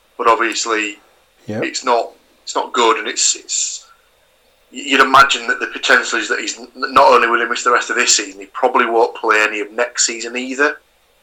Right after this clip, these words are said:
Speaker 1: So,
Speaker 2: It,
Speaker 1: Puts
Speaker 2: it
Speaker 1: the Bengals back where they were before the draft, really.
Speaker 2: It was one of those. I, I don't know how I felt about the fact that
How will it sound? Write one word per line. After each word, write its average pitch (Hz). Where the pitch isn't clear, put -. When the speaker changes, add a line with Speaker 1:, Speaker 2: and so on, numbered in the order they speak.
Speaker 1:
So, 107
Speaker 2:
It, 233
Speaker 1:
Puts -
Speaker 2:
it -
Speaker 1:
the -
Bengals -
back 117
where 120
they 113
were 110
before 113
the 110
draft, 120
really. 107
Speaker 2:
It 156
was 165
one 175
of 156
those. 120
I, 120
I 123
don't 139
know 147
how 139
I 139
felt 131
about 104
the 95
fact 90
that 95